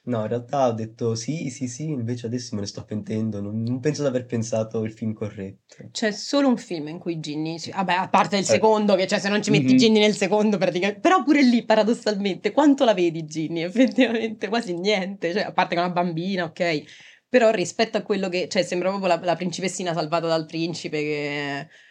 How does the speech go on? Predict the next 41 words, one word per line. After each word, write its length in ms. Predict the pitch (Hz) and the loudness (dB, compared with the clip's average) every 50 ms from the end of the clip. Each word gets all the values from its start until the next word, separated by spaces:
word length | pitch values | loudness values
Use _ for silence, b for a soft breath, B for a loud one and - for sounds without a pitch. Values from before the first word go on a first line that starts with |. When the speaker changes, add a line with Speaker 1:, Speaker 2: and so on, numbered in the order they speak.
| b b b _ | b b b _
Speaker 2:
Ah, 380 | - 151 147 160 156 123 - - _ _ _ _ _ | -10 -10 -8 -8 -10 -12 -14 -20 _ _ _ _ _
Speaker 1:
Mhm. 240 | 120 110 104 101 98 | -8 -6 -6 -6 -6
Speaker 2:
in 160 | 160 160 160 | -6 -6 -4
mano 360 | 160 160 156 156 156 156 151 156 | -4 -4 -4 -4 -4 -4 -4 -4
Speaker 1:
Va 160 | 156 156 120 | -2 -2 -2
Speaker 2:
de- 60 | 113 | 0
Speaker 1:
bene, 200 | 110 104 98 98 | 0 -2 -2 -2
vado 240 | 101 107 107 107 104 | -2 -2 -2 -2 -6
io. 200 | 104 104 117 120 - - _ _ _ _ b b b b b b b _ _ | -6 -8 -10 -12 -14 -20 _ _ _ _ b b b b b b b _ _
Ehm, 280 | 110 104 101 98 95 - _ _ _ _ _ _ _ _ | -8 -6 -6 -8 -10 -14 _ _ _ _ _ _ _ _
sette 420 | - 117 - 127 139 - - - 117 | -18 -8 -6 -6 -6 -4 -4 -4 -2
parte 300 | 117 110 107 - - 107 | -2 -4 -6 -6 -8 -8
uno. 380 | 98 95 92 90 110 - _ _ _ _ _ _ _ _ _ _ _ B B B B B B | -8 -8 -10 -12 -14 -18 _ _ _ _ _ _ _ _ _ _ _ B B B B B B
Speaker 2:
No, 260 | _ 170 151 202 - - - | _ -4 -4 -4 -4 -4 -8
la 160 | - 165 175 | -4 -4 -4
se-, 140 | 131 175 208 | -2 -4 -4
sette 240 | - - 226 - 196 | -4 -4 -4 -2 0
parte 240 | - 185 190 - 226 | 0 0 2 2 2
uno 120 | 285 330 | 4 4
è 40 | 269 | 2
quello 180 | - 185 165 170 | 2 0 -2 -2
in 80 | 170 | -2
cui 280 | 160 - 165 165 165 160 | -2 -2 -2 -2 -2 -4
c'è 140 | - - 180 | -2 -4 -2
il 120 | 170 160 | 0 2
ballo, 280 | 170 190 190 185 175 170 | 2 4 4 4 2 0
tra 120 | 165 165 | 0 0
l'altro, 300 | 160 170 185 185 180 165 | 0 0 0 0 -2 -6
tra 120 | 165 160 | -6 -6
Hermione 280 | 160 156 170 170 165 151 | -6 -6 -4 -4 -4 -2
e 100 | 156 175 | 0 0
Harry. 280 | 170 - 139 143 156 - _ | 0 -2 -2 -8 -10 -12 _
Speaker 1:
Sì. 320 | - - - 294 - - _ _ _ _ _ | -10 -8 -8 -8 -8 -10 _ _ _ _ _
Speaker 2:
Che 140 | _ - 185 | _ 0 0
è 40 | 185 | 0
ridicolo, 580 | 175 180 190 185 220 214 165 - 139 143 165 165 | 2 2 2 4 4 2 2 -2 -8 -6 -6 -2
perché 420 | 160 175 160 160 - 185 165 165 | -2 -2 -2 0 0 0 0 0
Cloves 380 | 185 - 208 202 214 214 208 208 | 0 2 4 4 4 4 2 0
aveva 380 | 220 196 170 185 175 175 175 175 | 0 0 2 4 4 4 4 4
deciso 360 | 180 190 - 233 202 - 185 | 2 0 0 -2 0 0 -2
che 420 | 165 170 170 165 160 - - _ | 0 0 0 0 -2 -6 -12 _